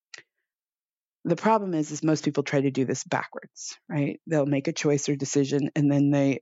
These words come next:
they're like, "Well, I'm gonna cling to this." No, that's not true love.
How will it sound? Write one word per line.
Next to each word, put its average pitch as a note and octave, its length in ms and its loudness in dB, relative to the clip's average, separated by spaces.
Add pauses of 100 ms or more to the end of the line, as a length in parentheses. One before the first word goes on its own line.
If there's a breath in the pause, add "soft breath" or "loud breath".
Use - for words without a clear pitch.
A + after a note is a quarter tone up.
they're D3 220 2
like, D3 260 0
"Well, D4+ 920 4 (1300 loud breath)
I'm A3+ 180 6
gonna A#3 220 4
cling C#4+ 520 6
to C#4+ 120 6
this." C#4+ 560 4
No, F#3 200 4
that's F3+ 280 0
not E3 160 2
true D3+ 180 -4
love. - 300 -2